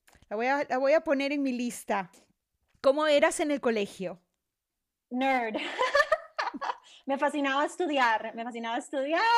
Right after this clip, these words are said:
Speaker 2: con las gafas puestas
Speaker 1: No te
Speaker 2: y
Speaker 1: creo.
Speaker 2: súper, súper buen estudiante. Sí, claro. <laughs>
Speaker 1: Si pudieras aprender algo nuevo, ¿qué sería?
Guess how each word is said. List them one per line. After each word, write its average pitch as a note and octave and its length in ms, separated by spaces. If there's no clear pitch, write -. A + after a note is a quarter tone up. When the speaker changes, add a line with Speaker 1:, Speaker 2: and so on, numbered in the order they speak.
Speaker 2:
con D4+ 100
las B3+ 140
gafas C#4 340
puestas F4+ 800
Speaker 1:
No F4 100
te A#4+ 300
Speaker 2:
y C#4+ 80
Speaker 1:
creo. D4+ 380
Speaker 2:
súper, A#3+ 260
súper A#3+ 380
buen B3+ 180
estudiante. B3 840
Sí, D4 560
claro. A3 640
<laughs> A#3+ 60
Speaker 1:
Si C#4 100
pudieras C#4+ 580
aprender C4 600
algo C#4 320
nuevo, A#3+ 680
¿qué A3 160
sería? G3+ 540